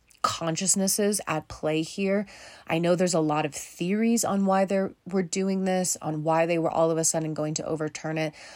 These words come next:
I'm not gonna get into them because I don't feel they're relevant. Yes, there's a, there's many interesting theories, and I agree with many of them, but ultimately it doesn't matter, because what we wanna do is change the conversation into something that's going to help us evolutionize.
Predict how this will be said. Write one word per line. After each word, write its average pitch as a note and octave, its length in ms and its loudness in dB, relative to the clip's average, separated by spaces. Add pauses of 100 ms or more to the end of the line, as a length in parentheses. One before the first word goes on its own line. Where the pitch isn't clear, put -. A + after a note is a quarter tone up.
(260)
I'm G#3 180 6
not D#4 160 6
gonna A#3 180 4
get E3+ 160 6
into E3+ 260 0
them F#3 160 2
because E3+ 180 -4
I D#3+ 80 2
don't F#3+ 280 0
feel A3 200 2
they're G3 140 4
relevant. D3 500 -2
Yes, D#3+ 380 2
there's E3+ 180 -2
a, - 280 -2
there's F3+ 260 2
many F#3 420 0
interesting F3 540 -2
theories, D#3+ 580 -2
and F#3 140 -2
I F3+ 40 0
agree E3+ 460 -4
with F#3+ 220 -4
many G3+ 260 0
of G#3 120 -2
them, A3 300 2 (360)
but G3 100 6
ultimately A3+ 520 4
it G3 100 -2
doesn't D#3+ 320 2
matter, D3+ 320 0
because - 240 -8
what D3+ 160 0
we G3+ 120 2
wanna E3+ 280 -2
do D3 240 -2
is - 180 -4
change F3+ 480 -2
the G#3+ 80 -2
conversation D3 920 -2 (1040)
into G#3 300 6
something F3 400 2
that's E3 200 4
going E3+ 200 0
to - 80 -4
help D3+ 200 -2
us D#3 160 -2
evolutionize. C#3+ 840 -4